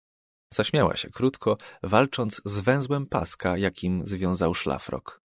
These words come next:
"Ma być wredny, taka jego rola". Potrząsnęła głową, a jej krótkie warkoczyki zawirowały jak stado wściekłych os.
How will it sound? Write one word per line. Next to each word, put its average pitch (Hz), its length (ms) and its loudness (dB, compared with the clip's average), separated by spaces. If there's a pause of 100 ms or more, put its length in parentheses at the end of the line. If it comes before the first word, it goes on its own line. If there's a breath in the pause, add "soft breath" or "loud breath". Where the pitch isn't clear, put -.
(600)
"Ma 269 160 4
być 95 220 2
wredny, 80 720 -4
taka - 240 -4
jego 135 300 2
rola". 62 400 -2 (720)
Potrząsnęła 117 680 4
głową, 80 500 2 (400)
a 90 240 4
jej 98 260 2
krótkie 147 420 0
warkoczyki 104 580 0
zawirowały 113 720 4
jak 101 200 2
stado 143 500 4
wściekłych - 800 -2
os. - 380 -4